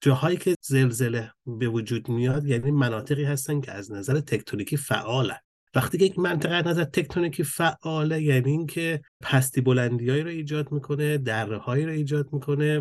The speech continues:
محل عبور آب و محل زندگی می‌شه در کل. یعنی یکی از دلایلی که مناطق شهرنشینی هست، یکی دل-، دلیلش وجود همین، اه، امکانات طبیعی هست که در اختیار بشر گذاشته می‌شه.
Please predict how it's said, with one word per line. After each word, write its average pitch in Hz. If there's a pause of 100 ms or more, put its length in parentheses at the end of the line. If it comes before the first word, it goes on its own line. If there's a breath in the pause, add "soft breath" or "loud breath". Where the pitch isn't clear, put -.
(140)
محل 123
عبور 131
آب 143
و 147
محل 123 (340)
زندگی 143
می‌شه 117
در 98
کل. 107
یعنی 127 (260)
یکی 135
از 135
دلایلی 120
که 127
مناطق 110 (400)
شهرنشینی 110
هست، 135
یکی 151
دل-، 139
دلیلش 131
وجود 139
همین، 147
اه، 117
امکانات 110
طبیعی 120
هست 131
که 139
در 104
اختیار 117
بشر 110
گذاشته 104
می‌شه. -